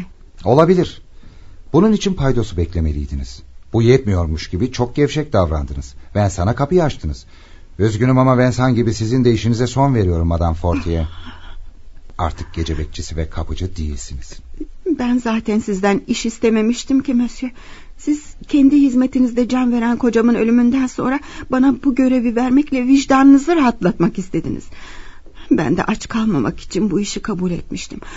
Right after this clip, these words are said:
Speaker 2: Bu parayla çocuklarımı geçindirecektim. Ama şunu bilin ki ben kovulmayı hak etmedim.
Speaker 1: Ne demek istiyorsunuz?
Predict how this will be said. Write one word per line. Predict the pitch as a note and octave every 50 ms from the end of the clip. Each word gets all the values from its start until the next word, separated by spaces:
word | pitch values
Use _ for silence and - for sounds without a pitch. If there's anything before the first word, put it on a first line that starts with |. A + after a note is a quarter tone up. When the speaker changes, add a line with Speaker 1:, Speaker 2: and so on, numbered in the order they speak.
| D#4+ -
Speaker 2:
Bu | - C#4+ C#4
parayla | - C#4+ C#4 C4+ C#4 C4 C4
çocuklarımı | C4 - C4+ B3+ A#3+ A#3+ - A#3+ B3 B3+ B3 B3+
geçindirecektim. | - A3 A3 - A3+ - - G#3 - - - - - - - - - - - - - - - -
Ama | C#4 A#3 - B3
şunu | - - B3+ A#3+ B3+ -
bilin | A3 F#3+ G3+ G#3+
ki | G#3 - - - A#3 - - - - - - - - -
ben | - - C#4 C4+ - - -
kovulmayı | - C#4+ C#4 C#4+ C#4 C4 B3+ B3 C#4 C4+
hak | B3+ - - C#4+ - -
etmedim. | D#4+ D#4 - - - C#4 - - - - - - - - - - - - - - - - - - - - - - - - - - -
Speaker 1:
Ne | D#3+ F#3
demek | G#3+ G3 D#3+ G2+
istiyorsunuz? | - - - - F2 D#2+ D2 - D#2+ D2 C#2 C2 - -